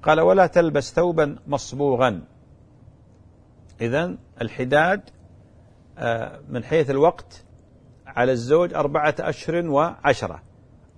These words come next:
من حيث، آه، الحداد على غير الزوج، عفوًا، ثلاثة أيام فقط اختياراً وليس إلزاماً، أما على الزوج إلزاماً ووجوباً.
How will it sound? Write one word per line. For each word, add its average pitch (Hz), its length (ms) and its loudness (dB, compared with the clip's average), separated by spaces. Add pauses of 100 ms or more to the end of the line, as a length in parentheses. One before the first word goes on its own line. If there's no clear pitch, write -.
(160)
من 135 180 -6
حيث، 143 400 -2
آه، 117 480 -2
الحداد 127 520 -2
على 131 180 2
غير 143 200 4
الزوج، 160 380 4 (2250)
عفوًا، 143 340 0
ثلاثة 156 520 0
أيام 156 320 0
فقط - 380 -2
اختياراً 147 640 2 (600)
وليس 143 340 -2
إلزاماً، 135 640 0
أما 147 180 -4
على 147 160 0
الزوج 151 320 -4
إلزاماً 131 600 -4
ووجوباً. 110 840 -2